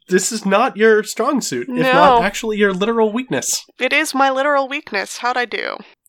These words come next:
Speaker 1: Uh, not
Speaker 2: I
Speaker 1: good.
Speaker 2: did a six.
Speaker 1: A six isn't good?
Speaker 2: A six doesn't pass, does it?
Speaker 1: Uh, it does not.
Speaker 2: Oh.
Speaker 1: Let me, uh, let me go real quick.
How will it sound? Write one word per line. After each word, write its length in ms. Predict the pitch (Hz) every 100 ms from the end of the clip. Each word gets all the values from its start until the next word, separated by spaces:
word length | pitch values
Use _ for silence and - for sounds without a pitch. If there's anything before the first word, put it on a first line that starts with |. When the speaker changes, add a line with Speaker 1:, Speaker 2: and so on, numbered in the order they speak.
| _
Speaker 1:
Uh, 300 | 175 180 160
not 180 | 139 175
Speaker 2:
I 200 | 240 262
Speaker 1:
good. 300 | 294 220 170
Speaker 2:
did 180 | 277 302
a 60 | 330
six. 880 | - - 359 370 - - - - - _ - _ _ _ _ _
Speaker 1:
A 80 | 165
six 360 | 156 - 269 -
isn't 300 | 320 285 214
good? 260 | 220 349 - _ - - -
Speaker 2:
A 60 | -
six 320 | - 320 -
doesn't 320 | 269 262 262
pass, 360 | - 233 233 -
does 260 | - 254
it? 180 | - - - _
Speaker 1:
Uh, 340 | 180 175 160 - -
it 280 | 208 220 -
does 340 | 175 170 156
not. 520 | 127 113 110 - - - -
Speaker 2:
Oh. 400 | 247 233 - 254 - _
Speaker 1:
Let 140 | 190 240
me, 160 | 233
uh, 280 | 185 131 -
let 120 | - 208
me 80 |
go 300 | 247 170 147 120
real 180 | 135 180
quick. 380 | - - -